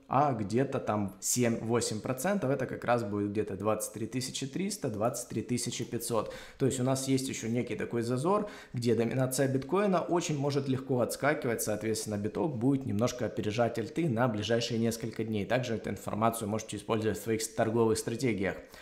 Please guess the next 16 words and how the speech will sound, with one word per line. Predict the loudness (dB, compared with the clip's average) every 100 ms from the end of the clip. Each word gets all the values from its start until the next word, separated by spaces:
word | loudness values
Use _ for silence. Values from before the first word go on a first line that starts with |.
| -18 -10
В | 4
принципе, | 4 4 0
всеми | 0 2 2 4 4
основными | 2 -2 0 2 4 4
важными | 4 4 2 0
моментами | 0 2 2 0 -2 0
я | 2 2
поделился. | 0 0 0 2 0 -2 -2 -8 -16 -14 0
Ещё | 4 6
из | 6 6
интересного | 2 4 4 2 -2 -2
сейчас | 0 0 0
я | 0
наблюдаю, | 0 0 2 4 2
что | 0 -6 0 4 4 2 -2
очень | 0 2 0 -2